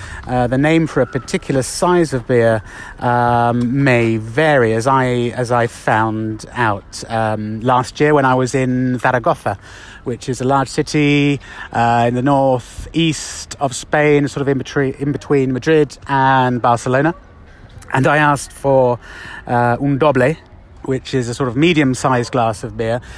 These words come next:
and the guy misunderstood me and s-, thought I wanted a double espresso coffee, and I was like, "No, no, no, no, I want a, a, a doble, doble, doble beer," uh, and he was like, "Oh, oh, a doble.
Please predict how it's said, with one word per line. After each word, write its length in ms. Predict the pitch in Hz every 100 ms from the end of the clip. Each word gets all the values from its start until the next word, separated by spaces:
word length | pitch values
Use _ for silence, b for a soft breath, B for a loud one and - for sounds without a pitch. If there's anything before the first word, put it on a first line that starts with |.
| B -
and 340 | 127 131 131
the 60 | 131
guy 720 | 139 135 139 135 135 131 131
misunderstood 560 | 135 139 131 123 170 135
me 160 | 147
and 80 | 139
s-, 220 | 131 143
thought 280 | - - 143
I 60 | 135
wanted 340 | 135 135 131
a 60 | 135
double 800 | 120 147 147 143 139 139 139 135
espresso 680 | 147 - 165 147 143 131
coffee, 380 | - 190 - 143
and 80 | 120
I 60 | 131
was 80 |
like, 80 | 147
"No, 140 | 160 196
no, 100 | 185
no, 100 | 175
no, 220 | 165 147
I 60 | 135
want 200 | 147 135
a, 360 | 139 135 135 B B B -
a, 280 | 135 135 135
a 80 |
doble, 320 | 131 202 123 107
doble, 800 | 127 123 120 120 120 117 113 117
doble 260 | 120 123
beer," 380 | 113 156 107 104 -
uh, 500 | 117 113 113 107 104
and 400 | 107 113 117 113 - -
he 220 | 120 120
was 180 | 117 117
like, 140 | 127 139
"Oh, 440 | 226 240 220 160 156
oh, 540 | 220 190 123 110 143
a 40 |
doble. 320 | 139 208 170